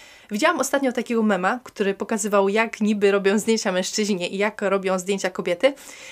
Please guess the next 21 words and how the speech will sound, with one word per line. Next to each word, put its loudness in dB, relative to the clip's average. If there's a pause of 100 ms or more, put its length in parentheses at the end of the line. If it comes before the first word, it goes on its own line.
(180)
I 2
na 6
zdjęciu 0
mężczyzny -2
na -2
środku -2
był -6
taki -2
prostopadłościan, -2
który -6
miał 0
być -6
właśnie -2 (360)
tym -2 (140)
obiektem -2
do -4
sfotografowania, -2 (260)
a 2
na 4
zdjęciu -2
kobiety 0